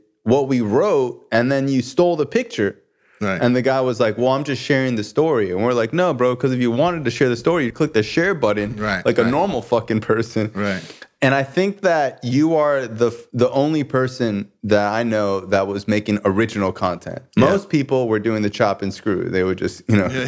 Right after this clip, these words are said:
Speaker 1: take three
Speaker 2: <laughs>
Speaker 1: posts and, like, put
Speaker 2: The
Speaker 1: it together.
Speaker 2: mixtape.
Speaker 1: Yeah, they do the
Speaker 2: Yeah.
Speaker 1: mixtape, the remix. They were just, like, remixing posts. And, like, every once in a while, they would post something original, but it wasn't, like, good. <laughs> You know, it'd just
Speaker 2: Yeah.
Speaker 1: be, like, a, a caption about them using.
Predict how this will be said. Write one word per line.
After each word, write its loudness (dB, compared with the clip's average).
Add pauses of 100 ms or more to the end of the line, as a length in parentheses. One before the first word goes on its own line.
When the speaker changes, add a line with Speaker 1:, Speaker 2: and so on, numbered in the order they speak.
Speaker 1:
take 2
three 2
Speaker 2:
<laughs> -2
Speaker 1:
posts 0
and, 0
like, 0
put 2
Speaker 2:
The -2
Speaker 1:
it -2
together. 2
Speaker 2:
mixtape. -4
Speaker 1:
Yeah, 4
they 2
do -2
the 0
Speaker 2:
Yeah. 0
Speaker 1:
mixtape, 0
the 2
remix. -2 (360)
They 6
were 2
just, -2
like, 0
remixing 0
posts. 0
And, 2
like, 0
every 2
once 0
in 2
a 2
while, 2
they 0
would 0
post 0
something 0
original, 0
but 2
it 0
wasn't, -2
like, -2 (320)
good. 2
<laughs> -6
You 0
know, 2
it'd -2
just 2
Speaker 2:
Yeah. 0
Speaker 1:
be, 4
like, 0
a, 0 (400)
a 2
caption 0
about 2
them -2
using. -2